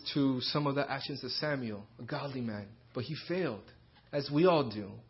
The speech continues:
And the people would ask for a king because his sons were unjust. And, um, the theme,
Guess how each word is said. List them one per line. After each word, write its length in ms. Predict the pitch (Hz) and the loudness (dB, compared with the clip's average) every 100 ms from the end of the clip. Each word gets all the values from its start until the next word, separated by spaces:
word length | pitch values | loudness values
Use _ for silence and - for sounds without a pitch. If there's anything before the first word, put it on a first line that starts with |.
| - - - - | -20 -20 -10 0
And 80 | 139 | 4
the 100 | 143 | 6
people 340 | 180 180 165 | 6 6 8
would 100 | 165 | 8
ask 320 | 151 156 151 - - - - | 8 6 4 -2 -8 -12 4
for 160 | 147 | 6
a 80 | 143 | 6
king 320 | - 190 151 | 6 4 4
because 240 | 123 120 123 | 2 -2 -4
his 180 | 139 - | -2 2
sons 220 | 165 143 | 2 2
were 140 | 135 | 2
unjust. 580 | 123 117 139 117 - - - - - - - - - - | 2 4 4 4 -4 -8 -10 -10 -10 -10 -12 -12 -12 -2
And, 300 | 139 131 135 135 | 6 8 10 10
um, 340 | 131 120 107 - - | 10 8 2 -6 -6
the 80 | - - | 0 4
theme, 440 | 190 151 113 | 6 6 2